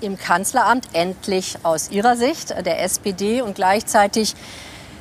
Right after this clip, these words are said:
ist die Armut in Deutschland so hoch wie noch nie.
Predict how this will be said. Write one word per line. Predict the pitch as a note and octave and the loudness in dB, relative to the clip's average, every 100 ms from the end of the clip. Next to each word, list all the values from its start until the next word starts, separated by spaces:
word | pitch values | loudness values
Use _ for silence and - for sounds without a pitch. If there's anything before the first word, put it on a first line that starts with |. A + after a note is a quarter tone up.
| - - | -20 -10
ist | A#3+ A3+ A#3 | -4 -2 0
die | |
Armut | F3 G#3+ C#4 C#4+ | 4 4 4 2
in | A3+ | 0
Deutschland | G#3+ G#3+ G#3+ A3 G3+ | 2 4 4 0 -2
so | A#3 G#3 | -2 0
hoch | A3+ A#3 A3+ - - | 2 2 2 -4 -4
wie | A3 | 0
noch | G#3 F#3+ F#3+ | 2 2 0
nie. | G3 G3+ A#3+ E4 | 0 2 4 2